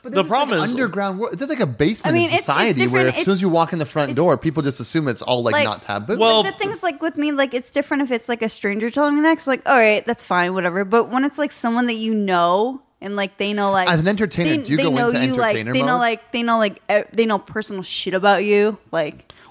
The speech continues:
Speaker 2: I feel
Speaker 1: That's
Speaker 2: like part of the
Speaker 3: where you went
Speaker 2: problem
Speaker 3: to
Speaker 2: is
Speaker 3: high school and stuff like that.
Speaker 2: I think part of the problem is a lot of dudes, because they've seen you naked, they've seen you have sex, and that's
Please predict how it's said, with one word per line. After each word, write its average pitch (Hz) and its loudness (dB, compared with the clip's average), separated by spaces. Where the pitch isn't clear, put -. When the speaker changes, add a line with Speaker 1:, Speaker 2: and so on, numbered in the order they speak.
Speaker 2:
I 180 2
feel 226 0
Speaker 1:
That's 208 -2
Speaker 2:
like - -6
part 196 2
of 190 0
the - 0
Speaker 3:
where 247 0
you 247 0
went - -2
Speaker 2:
problem 262 -2
Speaker 3:
to 285 0
Speaker 2:
is 226 0
Speaker 3:
high - 0
school 226 -2
and 226 -8
stuff 220 -10
like 226 -10
that. 247 -4
Speaker 2:
I 147 0
think 156 -4
part 156 2
of 156 -2
the 151 -6
problem 117 -2
is 113 -8
a 131 -4
lot 123 2
of 120 -6
dudes, 113 -6
because 131 -2
they've 120 0
seen 131 -2
you 139 -2
naked, 107 -2
they've 101 -6
seen 123 -4
you 127 0
have 131 2
sex, 107 -2
and 120 -8
that's 113 -4